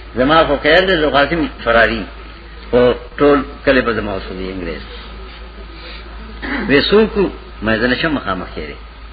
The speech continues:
یو طریقه دا ده چې منځ کې لویه پرده واچو او یې مولیان نه مخامخ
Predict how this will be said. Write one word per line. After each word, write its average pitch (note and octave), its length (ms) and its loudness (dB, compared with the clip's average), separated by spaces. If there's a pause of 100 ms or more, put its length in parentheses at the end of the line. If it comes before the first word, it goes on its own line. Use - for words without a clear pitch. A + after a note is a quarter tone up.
(380)
یو F3 200 8
طریقه D3 380 6
دا D3+ 200 8
ده F3 160 6 (260)
چې C3 40 2
منځ D3+ 280 6
کې - 40 0
لویه D3 240 6
پرده A#2+ 340 4
واچو D#3+ 380 4 (400)
او A2+ 100 4
یې B2 60 8
مولیان B2 340 6
نه C3 80 4
مخامخ F#2+ 420 -2